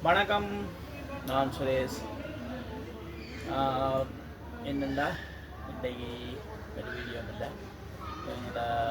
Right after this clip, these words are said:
இத்தாலியில வந்து நேற்றும் இன்றைக்கு ஒரே மழை, குளிர் தான். அது சரியான காத்து. அதுதான் இந்த வீடியோ. அப்ப உங்களை காட்டுவோம்னு ஒரு சின்ன ஒரு காணொளி தான்.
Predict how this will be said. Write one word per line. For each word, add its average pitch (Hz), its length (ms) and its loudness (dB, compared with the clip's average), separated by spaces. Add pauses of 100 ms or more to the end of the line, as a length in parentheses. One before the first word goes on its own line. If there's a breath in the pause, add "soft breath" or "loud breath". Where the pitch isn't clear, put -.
(500)
இத்தாலியில 123 680 -4 (100)
வந்து 117 380 -6 (880)
நேற்றும் 123 420 -4 (100)
இன்றைக்கு - 380 -4 (1120)
ஒரே 120 180 -4 (220)
மழை, 120 280 0 (640)
குளிர் 95 460 -4
தான். 95 180 0 (840)
அது - 180 0 (200)
சரியான 127 360 0 (100)
காத்து. 117 420 0 (1000)
அதுதான் 127 440 -4
இந்த 120 200 -8
வீடியோ. - 400 -8 (680)
அப்ப 117 260 -6
உங்களை 113 260 -6 (240)
காட்டுவோம்னு 110 720 -8 (260)
ஒரு - 100 -8 (100)
சின்ன 131 160 -6 (140)
ஒரு 117 100 -8 (300)
காணொளி - 420 -8
தான். 120 160 -8